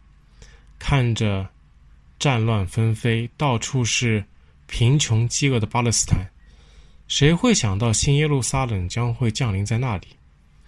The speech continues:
但信是未见之事的确据，凭信心就能够看到事件的真相。只有这样的信心才是达标的，讨神喜悦的，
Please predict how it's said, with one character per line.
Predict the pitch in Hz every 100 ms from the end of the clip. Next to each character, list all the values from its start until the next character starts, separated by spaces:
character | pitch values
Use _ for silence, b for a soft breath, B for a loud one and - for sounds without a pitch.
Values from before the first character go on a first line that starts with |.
| b b b b b -
但 | 127 120
信 | 113 - 170
是 | 113 - 120 104
未 | 160 123
见 | - 113
之 | 95 107
事 | -
的 | 107
确 | - - 98
据， | - 104 - _ - b b b b _
凭 | - 117 123
信 | - 170 117
心 | - 135 127
就 | 135
能 | 107
够 | 110
看 | 104 - 107
到 | 95 104 104
事 | - - - 135
件 | 101 113 95
的 | 87
真 | - 110
相。 | 110 - 101 _ _ - B B B B B B B B B -
只 | 127
有 | 123
这 | 110 185
样 | 160
的 | 117
信 | - 127 101
心 | - 117 113
才 | - 101 95
是 | -
达 | - 92
标 | 92 104
的， | 101 98 - _
讨 | - 110 101
神 | - 113 123
喜 | - 101
悦 | 95 95
的， | -